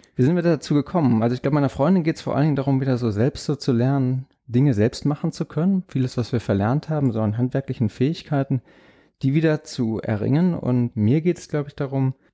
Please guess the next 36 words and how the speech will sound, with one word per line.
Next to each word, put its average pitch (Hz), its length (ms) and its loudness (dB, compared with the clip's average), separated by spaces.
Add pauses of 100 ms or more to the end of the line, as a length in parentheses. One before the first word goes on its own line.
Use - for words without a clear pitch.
sich 135 180 2
vom 151 200 2
Überfluss 165 500 0
zu 101 80 -8
befreien. 98 640 -6
Weil 107 120 0
ich 135 120 -2
habe 147 100 -2
irgendwie 147 220 2
das 143 160 -4
Gefühl, 151 320 -2
wir 135 100 2
leben 151 420 2
in 120 200 -2
so 120 80 -2
einer 120 200 0
Zeit 135 380 -2
des - 320 -6 (400)
materiellen, 147 640 2
aber 107 120 0
auch 110 120 -4
digitalen 131 540 0
Überflusses. 156 800 -4
Und 120 320 0
ich - 100 -14
frage 139 220 -4
mich 139 120 -2
immer 139 220 2
häufiger, 131 480 0 (560)
will 123 120 2
ich 127 140 -2
halt 127 100 2
nur 123 140 2
Verwalter 120 500 2
meines 170 300 0
eigenen 147 340 -2